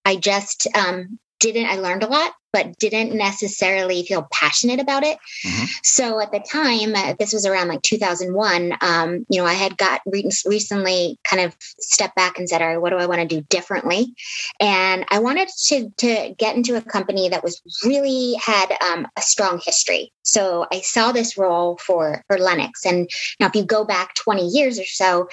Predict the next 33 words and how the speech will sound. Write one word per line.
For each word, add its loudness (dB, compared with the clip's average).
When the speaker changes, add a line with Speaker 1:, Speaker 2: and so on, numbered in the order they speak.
Speaker 1:
you 0
know, -2
dinnerware 0
china, 2
<laughs> -
that 2
was, -2
like, -2
a 0
big 0
thing 2
in -2
people's -2
lives. 0
Um, 2
Speaker 2:
Yep. -4
Speaker 1:
not, 2
not 2
as 0
much 0
anymore. 0
It's -2
the, 0
the, 2
you 0
know, 0
environment's 0
changed 0
and 0
people's 0
tastes -2
have -2
changed. -4